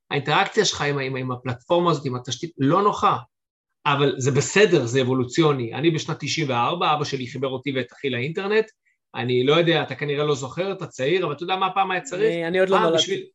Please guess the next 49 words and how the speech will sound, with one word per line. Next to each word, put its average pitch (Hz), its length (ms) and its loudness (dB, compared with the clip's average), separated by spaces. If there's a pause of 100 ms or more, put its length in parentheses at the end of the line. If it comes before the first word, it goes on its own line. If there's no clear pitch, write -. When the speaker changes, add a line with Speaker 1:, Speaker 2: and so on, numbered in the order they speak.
(520)
Speaker 1:
כן, 277 280 -10
פעם 233 200 2
בשביל 214 200 0
להתחבר 165 320 -4
לאינטרנט, 139 500 -4
היית 180 160 -2
צריך 180 240 -4
לקחת 190 160 -6
איזה 147 160 -4
כבל 165 280 0
מעצבן 135 400 -4
של 127 140 -6
מודם, 123 400 -8 (460)
אף 220 200 0
אחד 214 180 -2
בבית 185 340 2
לא 160 80 0
יכול 180 180 0
לדבר 147 300 -2
בטלפון, 131 680 -8
היה 139 140 -4
את - 120 -8
הרעש 151 840 -2
ה-, 131 240 -4 (1080)
שהוא, 147 300 0
שהוא, 147 180 -8
שהוא, 147 180 -8
שהוא 156 140 -2
היה 165 80 2
מתחבר 160 460 -4
ל-, 156 80 -4
ל-, 139 260 -4 (380)
אה, 117 420 -8
לרשת 131 440 -8
האינטרנט, 127 480 -10
היה 131 60 -6
עושה 143 200 -10
כזה 151 280 -8
רעשים 170 640 -6
וכולי, 160 360 -6
אף 156 80 -10
אחד 165 80 -16
לא 160 40 -14
יכול 156 160 -14
לדבר 147 120 -6
בטלפון, 180 460 -8
לוקח 156 280 -8
כמה 156 180 -10
דקות, 131 300 -14